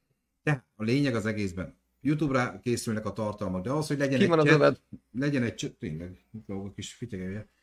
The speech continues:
Speaker 1: Hogy legyen egy chates tartalom, nyilván élőben is
Speaker 2: <laughs>
Speaker 1: közvetítenünk kell valahol az adást, ez eddig a Twitch-en történt, lehet, hogy ezután is ott fog, nem tudom még.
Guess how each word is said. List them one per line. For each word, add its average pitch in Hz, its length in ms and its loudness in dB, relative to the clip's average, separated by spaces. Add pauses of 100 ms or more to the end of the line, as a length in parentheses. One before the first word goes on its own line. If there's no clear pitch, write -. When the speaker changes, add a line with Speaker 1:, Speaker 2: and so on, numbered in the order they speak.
(160)
Speaker 1:
Hogy 127 100 -2
legyen 151 220 4
egy 110 100 0
chates 151 380 -2
tartalom, 135 380 0
nyilván 131 280 4
élőben 117 380 4
is 277 60 6 (140)
Speaker 2:
<laughs> 254 100 0
Speaker 1:
közvetítenünk 110 520 -4
kell 107 140 -2
valahol 107 200 -2
az 110 80 -6
adást, 151 300 -4
ez 143 140 -6
eddig 110 200 -2
a 101 100 -4
Twitch-en 147 340 -2
történt, 131 420 2
lehet, 151 240 4
hogy 123 140 2
ezután 131 340 0
is 135 140 -2
ott 156 100 0
fog, 147 180 -2
nem 117 200 0
tudom 165 240 -4
még. 160 260 -6